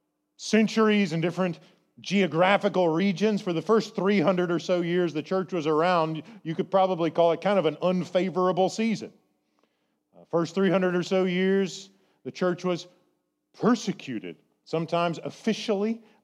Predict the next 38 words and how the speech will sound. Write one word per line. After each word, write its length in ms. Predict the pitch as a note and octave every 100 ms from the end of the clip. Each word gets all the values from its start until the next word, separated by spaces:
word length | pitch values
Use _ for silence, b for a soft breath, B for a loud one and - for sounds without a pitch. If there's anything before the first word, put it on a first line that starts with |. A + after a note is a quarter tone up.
| -
by 160 | E3+
the 100 | E3
government 560 | C#3+ A2 F3+ G#3 G3+ G#3 F#3
of 100 | F3
the 80 |
Roman 320 | E3+ F#3 F#3 F#3
Empire. 320 | G3+ C#3 F2+ _ _ _ _ _ _ _ _ E2
Uh, 60 | D#2+ D#2 A2+
in 120 | C3
the 80 | C#3
fourth 280 | D#3 E3
century 400 | E3 F3+ F3+ F#3
or 80 | F3+
so, 500 | E3+ F3+ G3+ D#4+ b b b b -
the 160 | B2 B2 _
Roman 300 | G#2 B2 D#3
Empire 320 | D#3+ D3+ F3 F#3
became 280 | E3+ F#3+
much 200 | F#3 G3
more 140 | A3 G#3+
friendly 360 | A#3+ C4+ G#3+
to 60 | D3+
the 80 | A#2
church. 300 | - B2 D#3+
Even 360 | F3+ F#3 F3
Christianity 480 | D#3+ F3+ E3+ E3+ F#3
became 300 | E3 F3+ F#3
the 80 | F3
state's 720 | - - G#3+ A3 - - - _ _ D3
official 440 | C#3 F#3+ F#3 G#3
religion. 520 | G#3+ A3 B3+ F3+ D3 - _ _ _ _ _ _ _ _
And 160 | B2 B2+
for 280 | D#3 C#3+ - _ _ _ _
centuries, 680 | - - A3 A#3+ - C3+ A2
more 160 | D#3+ F#3
than 140 | G3
a 60 | G3
millennia, 520 | G3 G#3 B3+ C3+ E2